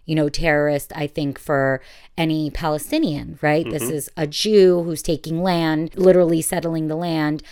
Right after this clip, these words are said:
Speaker 1: claiming it for Israel. And once he sort of broke down the barrier and they realized, you know,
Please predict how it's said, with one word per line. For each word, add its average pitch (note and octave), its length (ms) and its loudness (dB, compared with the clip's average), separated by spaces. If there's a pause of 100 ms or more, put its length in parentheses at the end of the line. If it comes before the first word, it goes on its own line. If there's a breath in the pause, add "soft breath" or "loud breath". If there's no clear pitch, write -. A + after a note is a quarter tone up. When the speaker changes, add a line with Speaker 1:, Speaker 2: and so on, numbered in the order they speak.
(120 loud breath)
Speaker 1:
claiming D#3 360 0
it D#3 120 -6
for - 160 -6
Israel. E3+ 480 0 (380 soft breath)
And F#3 200 0
once C4 360 0
he G#3 200 -4
sort F#3+ 220 0
of E3+ 100 -6
broke F#3 220 2
down F3+ 200 -2
the E3 60 -4
barrier D#3+ 720 2
and D#3 240 -2
they D#3 120 0
realized, D3 680 0
you D3+ 80 -6
know, C#3 140 -2